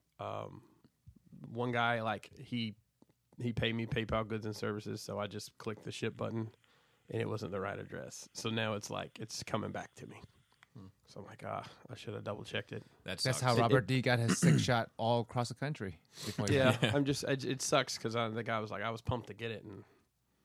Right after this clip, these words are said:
Speaker 1: well,
Speaker 3: And you
Speaker 1: now it's
Speaker 3: fucked it
Speaker 1: stuck
Speaker 3: up.
Speaker 1: in U P S, uh, U S P S hell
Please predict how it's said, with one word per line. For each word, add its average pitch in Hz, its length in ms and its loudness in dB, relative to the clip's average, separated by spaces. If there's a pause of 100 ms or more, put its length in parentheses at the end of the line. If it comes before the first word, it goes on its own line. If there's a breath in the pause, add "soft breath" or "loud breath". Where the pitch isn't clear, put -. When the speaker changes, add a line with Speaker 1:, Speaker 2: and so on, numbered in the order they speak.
(580 soft breath)
Speaker 1:
well, 95 180 -4
Speaker 3:
And 98 80 -6
you 101 40 -4
Speaker 1:
now 113 140 0
it's 117 140 -2
Speaker 3:
fucked 104 260 -4
it - 20 4
Speaker 1:
stuck 110 280 4
Speaker 3:
up. - 40 -8
Speaker 1:
in 113 140 -2
U 113 80 -2
P 107 180 -4
S, 104 200 -6
uh, 110 60 -4
U 113 300 -4
S 110 100 -8
P 113 160 -2
S 107 140 -6
hell 117 260 -6